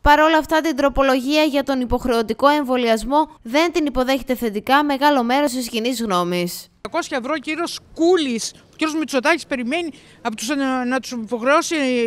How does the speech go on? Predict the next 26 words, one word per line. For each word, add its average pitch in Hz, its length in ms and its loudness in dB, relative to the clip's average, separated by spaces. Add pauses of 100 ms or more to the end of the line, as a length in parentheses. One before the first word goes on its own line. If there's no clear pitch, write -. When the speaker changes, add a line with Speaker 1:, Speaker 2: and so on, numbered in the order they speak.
(240)
Speaker 2:
ε, 208 40 -6 (260)
το 254 80 0
εμβόλιο. 262 460 4 (580)
Ας 359 100 0
πάρει 523 180 4 (120)
να 392 140 2
διαβάσει 285 360 0
και 294 100 -6
κανένα 269 380 0
βιβλίο 247 440 0 (320)
του 320 100 4
Ιπποκράτη. 285 560 2 (1900)
Ας 508 140 2
διαβάσει, 523 380 4
γιατί 370 120 4
είμαι 440 240 0
βοηθός 440 300 2
μικροβιολόγου. 415 640 2 (440)
Ο, 254 80 -2 (140)
απαγορεύεται 349 680 2
αυτό. 190 340 -4 (320)
Δεν 381 100 0
μπορεί 480 180 4 (100)
να 453 80 -2
υποχρεώσει 339 320 -4
τον 269 100 -6